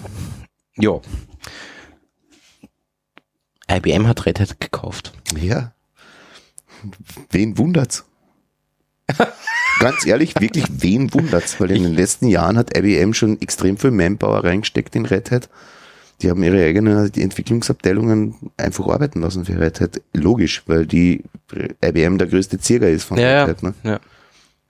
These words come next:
Speaker 2: Die liefern ihre, wie heißt diese Z-Serie oder wie heißt das da?
Speaker 1: Ja.
Speaker 2: Ja.
Speaker 1: Z-Series.
Speaker 2: Wird alles mit, mit Red Hat ausgeliefert. Und supportet und die
Speaker 1: Ja,
Speaker 2: White
Speaker 1: eh.
Speaker 2: Collars, die arbeiten nur mit Red Hat drüben. Ne? Also das, das,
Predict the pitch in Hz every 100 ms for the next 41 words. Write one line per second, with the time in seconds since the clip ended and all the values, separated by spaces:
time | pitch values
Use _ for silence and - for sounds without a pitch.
0 | _ - 87 90 95 98 98 98 92 101
1 | 98 95 104 120 113 - 104 104 _ -
2 | - 127 131 127 117 107 110 120 - 123
3 | - 127 117 113 _ - 104 110 - _
4 | - - - 95 98 92 - - - 95
5 | 92 85 98 110 104 - 110 - 107 131
6 | 120 85 - 92 - 87 - _ _ _
7 | _ _ _ _ _ _ _ _ - _
8 | - _ _ - 101 - 87 90 85 95
9 | 85 85 80 - 98 92 131 170 90 139
10 | 123 95 110 - - 95 104 - 98 131
11 | 101 - 82 - 87 - 85 87 104 87
12 | 90 87 95 - 90 -